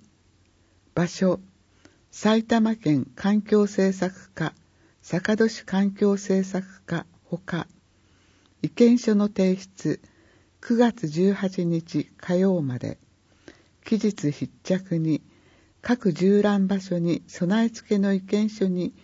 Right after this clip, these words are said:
必要事項を記入の上、埼玉県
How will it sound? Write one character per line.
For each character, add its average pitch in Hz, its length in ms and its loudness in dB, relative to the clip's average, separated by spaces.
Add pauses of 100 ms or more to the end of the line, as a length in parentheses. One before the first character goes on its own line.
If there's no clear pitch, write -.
(240)
必 - 300 -4
要 226 260 6
事 214 220 -2
項 165 240 0
を 139 80 -4
記 - 240 -6
入 160 300 0
の 151 180 -2
上、 135 320 -4 (420)
埼 220 300 0
玉 214 320 0
県 139 360 -4